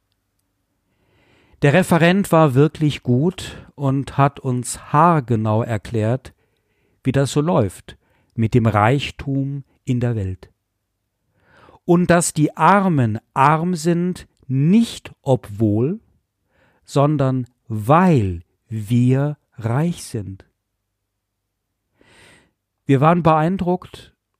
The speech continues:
und traurig und hatten keine Lust mehr auf Bier und Wein, gingen traurig weg, wie der Jüngling, auf unsere Zimmer.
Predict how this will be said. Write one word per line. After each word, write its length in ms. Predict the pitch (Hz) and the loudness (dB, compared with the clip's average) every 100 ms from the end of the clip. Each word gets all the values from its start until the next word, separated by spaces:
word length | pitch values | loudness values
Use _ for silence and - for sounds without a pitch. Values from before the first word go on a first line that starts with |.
| _ _ | _ _
und 240 | 139 143 | -4 -4
traurig 640 | - 117 107 104 92 - _ _ _ _ _ _ _ _ _ _ _ _ _ | -4 -2 -2 -2 -6 -10 _ _ _ _ _ _ _ _ _ _ _ _ _
und 160 | 151 160 | 0 0
hatten 260 | 196 185 | 2 -2
keine 280 | - 160 160 | -2 -2 0
Lust 340 | 131 147 - | -2 -4 -6
mehr 320 | 135 127 131 - | 0 0 0 -2
auf 240 | 107 - _ | -8 -10 _
Bier 600 | 113 113 117 113 117 113 - _ _ _ _ | -12 -4 -2 0 -2 -6 -10 _ _ _ _
und 280 | 104 95 - | -12 -10 -8
Wein, 480 | 85 82 85 85 _ _ _ _ _ _ _ _ _ _ _ _ _ - | -8 -10 -12 -18 _ _ _ _ _ _ _ _ _ _ _ _ _ 0
gingen 340 | 120 117 113 | 2 2 0
traurig 640 | - 110 123 135 131 123 104 | 0 2 4 2 0 -4 -2
weg, 400 | 123 139 - _ _ _ _ _ _ _ _ _ | 0 0 -6 _ _ _ _ _ _ _ _ _
wie 140 | - 160 | -4 0
der 180 | 175 156 | 2 2
Jüngling, 600 | 143 156 147 120 104 98 _ _ _ _ _ _ | 0 0 -2 -2 -4 -10 _ _ _ _ _ _
auf 220 | 127 127 | -2 -2
unsere 420 | 147 131 120 110 - | -4 -4 -4 -6 -8
Zimmer. 480 | - 92 85 85 | -10 -10 -10 -12